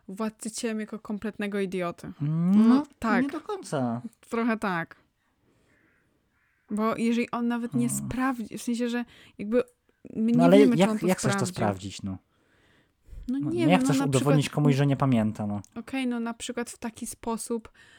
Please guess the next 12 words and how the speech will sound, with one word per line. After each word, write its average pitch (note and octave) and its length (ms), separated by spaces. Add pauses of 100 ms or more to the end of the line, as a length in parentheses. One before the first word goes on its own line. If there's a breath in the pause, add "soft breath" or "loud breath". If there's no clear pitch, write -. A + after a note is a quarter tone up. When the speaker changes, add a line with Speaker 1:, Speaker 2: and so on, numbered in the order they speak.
(280 soft breath)
Speaker 1:
e, A3 840
żeby, G#3+ 1160 (840)
tak A3+ 160
jak A#3 340 (260)
było A3 280
Optigami A3 800 (840)
i A3 80
widzieliśmy, A3+ 1000
że G#3 420
Władca A3+ 420
Ciem G#3+ 340
przez - 260